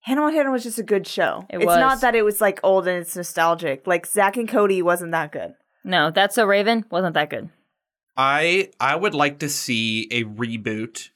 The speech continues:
Speaker 3: and Shelby, you're probably gonna
Speaker 2: Roll my eyes.
Speaker 3: Yes.
Speaker 2: I'm prepared.
Speaker 3: I would like to see a reboot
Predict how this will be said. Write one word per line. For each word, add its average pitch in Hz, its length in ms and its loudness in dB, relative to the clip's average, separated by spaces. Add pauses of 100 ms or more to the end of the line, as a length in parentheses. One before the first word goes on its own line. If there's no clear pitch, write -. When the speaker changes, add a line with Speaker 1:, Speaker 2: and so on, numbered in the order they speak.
(160)
Speaker 3:
and 107 280 -10
Shelby, 120 360 -2
you're 113 160 -2
probably 120 440 0
gonna 110 520 -4 (640)
Speaker 2:
Roll 156 200 0
my 156 300 -2
eyes. 185 220 -10 (140)
Speaker 3:
Yes. - 480 -6
Speaker 2:
I'm 156 140 -6
prepared. 180 400 -2 (420)
Speaker 3:
I 135 220 2
would 196 180 0
like 165 240 2
to 170 100 -6
see 151 260 -4
a 147 60 0
reboot 120 1000 -2